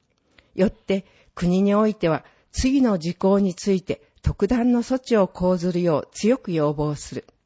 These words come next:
一、公共事業関係予算の所要額を確保するとともに、地域の実態に鑑み、予算を重点配分すること。二、防災、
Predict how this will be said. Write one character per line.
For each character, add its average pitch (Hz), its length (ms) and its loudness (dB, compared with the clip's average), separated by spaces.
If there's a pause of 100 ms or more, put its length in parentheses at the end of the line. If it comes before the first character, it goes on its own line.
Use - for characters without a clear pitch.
(840)
一、 - 480 -4 (560)
公 226 220 2
共 226 300 4
事 202 200 0
業 208 440 2
関 202 240 -2
係 202 240 -2
予 190 140 0
算 180 340 -4
の 143 160 -4 (580)
所 180 220 0
要 247 280 2
額 180 380 -2
を 143 100 2
確 - 360 -8
保 - 100 -10
す - 180 -6
る 165 80 -6
と 170 120 -6
と 170 160 -4
も 160 160 -2
に、 147 160 -4 (640)
地 214 180 0
域 190 160 0
の 170 140 0
実 180 260 -6
態 196 240 -2
に 196 100 -2
鑑 185 480 -4
み、 190 140 -8 (320)
予 202 120 0
算 175 400 0
を 151 160 -2 (100)
重 196 320 0
点 247 280 0
配 226 280 -4
分 170 240 -2
す - 140 -8
る 147 120 -6
こ 147 140 -8
と。 - 180 -12 (1120)
二、 175 300 -2 (540)
防 175 280 2
災、 180 400 -4